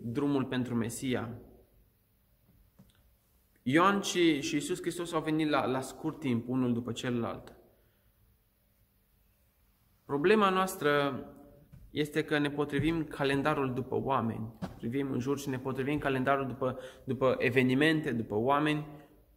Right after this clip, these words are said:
și nu după Dumnezeu. Maturizarea noastră spirituală vine prin așteptarea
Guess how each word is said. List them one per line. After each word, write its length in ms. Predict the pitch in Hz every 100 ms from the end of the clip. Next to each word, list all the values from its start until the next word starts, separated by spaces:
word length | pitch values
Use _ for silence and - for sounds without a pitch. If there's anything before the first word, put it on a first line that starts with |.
| _ -
și 180 | -
nu 120 | 131 131
după 240 | 127 120
Dumnezeu. 600 | 113 113 110 - 127 107 113 - - _ _ _ _ _ _ _ _ _ _ _ -
Maturizarea 720 | 131 135 143 143 185 202 185
noastră 400 | 175 170 170 170
spirituală 720 | 147 - 139 127 156 151 131 110
vine 320 | 160 165 151
prin 300 | 151 151 -
așteptarea 1160 | 139 131 - 120 - 147 147 143 135 - -